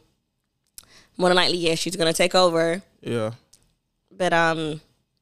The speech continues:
Speaker 1: I'm just, the trailer looks good. It looks like there's gonna be a, a war involved. Um, I'm, I'm ready to see it. I'm ready to see how Ryan Coogler does this.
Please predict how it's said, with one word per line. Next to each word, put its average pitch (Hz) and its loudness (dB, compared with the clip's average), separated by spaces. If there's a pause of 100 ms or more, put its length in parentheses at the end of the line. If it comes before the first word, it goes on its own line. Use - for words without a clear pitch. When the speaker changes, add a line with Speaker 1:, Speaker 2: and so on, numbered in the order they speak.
(260)
Speaker 1:
I'm 233 2
just, 240 0 (960)
the 208 0
trailer 269 0
looks 277 -2
good. 262 -2
It 220 -6
looks 214 0
like 196 0
there's 180 2
gonna 175 -2
be 165 -2
a, 160 0
a 156 -2
war 196 2
involved. 196 2
Um, 160 0 (420)
I'm, 285 0 (880)
I'm 359 4
ready 294 2
to 247 -2
see 262 0
it. - -8 (140)
I'm 254 6
ready 302 2
to 277 -4
see 262 -2
how 208 4
Ryan 180 0
Coogler 170 -2 (1200)
does 175 2
this. - -10